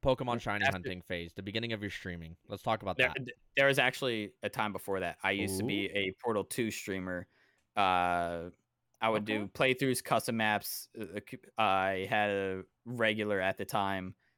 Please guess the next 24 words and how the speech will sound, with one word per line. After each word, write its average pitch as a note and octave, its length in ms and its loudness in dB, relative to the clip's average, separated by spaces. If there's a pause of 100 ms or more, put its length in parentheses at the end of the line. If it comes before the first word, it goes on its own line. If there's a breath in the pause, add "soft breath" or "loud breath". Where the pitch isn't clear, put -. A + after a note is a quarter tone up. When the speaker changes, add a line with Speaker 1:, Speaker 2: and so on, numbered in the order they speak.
(320)
Speaker 2:
uh, E2+ 560 -2 (340)
come A#2+ 160 0
into G#2 460 -2
my G2+ 140 2
stream A2 320 -2
and F#2+ 80 -4
be G#2 80 0
like, F#2+ 160 0
"Yo, C#3 80 4
I B2+ 80 4
make A2+ 180 -2
custom C3 300 -2
maps G2+ 240 0
on G2 120 -2
Steam," A2+ 420 -4 (320 soft breath)
and A2+ 80 2
I A2 60 6
would G#2+ 100 6
actually, G#2 320 2
like, F#2+ 200 0
play A2+ 220 2
those G#2 240 0
on F#2 140 -2
Ste-, - 400 -8